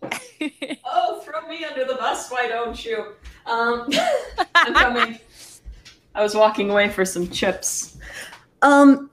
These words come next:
Speaker 2: yes, the identity stuff is complicated. And I want, that's why I don't wanna just, you know, totally hate on Balto for this, is because I do want films to explore that.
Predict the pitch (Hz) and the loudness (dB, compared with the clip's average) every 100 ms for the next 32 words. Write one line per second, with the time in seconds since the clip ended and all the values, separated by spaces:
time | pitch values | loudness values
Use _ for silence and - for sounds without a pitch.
0 | _ 220 - - - - - 190 196 294 | _ 2 2 2 -4 -6 -2 -2 -2 -2
1 | 370 277 - 214 190 151 - 117 117 151 | -2 -2 -2 -4 -4 -6 -6 -6 -4 -6
2 | 165 160 160 - - - _ _ 233 240 | -4 -4 -4 -8 -20 -20 _ _ 0 0
3 | 240 214 - 214 269 311 220 - - - | 0 -4 -2 0 2 0 -4 -6 -16 -20
4 | _ _ _ _ _ _ _ _ - 214 | _ _ _ _ _ _ _ _ -8 0
5 | 226 202 196 196 196 185 180 165 - _ | 2 4 2 2 0 -2 -4 -8 -10 _
6 | _ _ _ _ 196 180 160 156 - _ | _ _ _ _ -2 0 -4 -6 -10 _
7 | _ _ _ _ _ _ _ - 190 190 | _ _ _ _ _ _ _ 2 4 6
8 | 185 175 170 165 _ _ _ _ _ - | 4 0 -2 -6 _ _ _ _ _ 2
9 | 190 202 180 170 165 247 311 277 214 185 | 4 6 2 -2 -2 0 2 2 2 2
10 | 180 180 208 208 277 262 220 202 269 269 | 0 0 -4 -4 -2 0 0 6 8 8
11 | 254 226 214 226 208 208 - 190 175 - | 6 0 -2 -2 0 -2 0 -2 -2 -8
12 | - 254 285 277 135 - | -6 -2 0 0 -4 -10